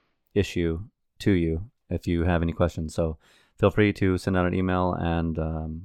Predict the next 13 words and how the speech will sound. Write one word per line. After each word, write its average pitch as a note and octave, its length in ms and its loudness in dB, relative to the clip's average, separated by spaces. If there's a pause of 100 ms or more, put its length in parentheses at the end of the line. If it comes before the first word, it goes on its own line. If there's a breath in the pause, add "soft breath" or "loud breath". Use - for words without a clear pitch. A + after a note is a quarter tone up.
we'll E2+ 140 -8
go E2+ 120 0
from E2+ 140 -2
there. D#2+ 220 -4 (260)
But F2 140 -4
thanks F2+ 200 -4
again F2 240 -4
to E2+ 260 -6
Nicole E2+ 420 -4
for E2+ 240 -4
reaching E2+ 300 -6
out, E2 260 -6
and D#2+ 300 -6